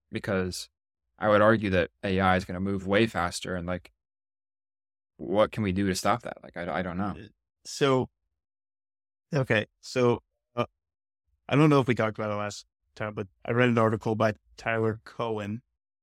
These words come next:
Speaker 2: and he talked about this idea of, like, you know, the comfort and stability we've experienced, generally speaking, within, like, the last sixty years here in the U S.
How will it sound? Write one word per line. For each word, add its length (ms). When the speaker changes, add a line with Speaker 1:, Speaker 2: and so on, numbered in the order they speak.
Speaker 2:
and 80
he 60
talked 220
about 180
this 140
idea 300
of, 60
like, 260
you 120
know, 180
the 560
comfort 380
and 80
stability 520
we've 220
experienced, 680
generally 360
speaking, 420
within, 260
like, 180
the 100
last 360
sixty 360
years 280
here 120
in 80
the 80
U 240
S. 260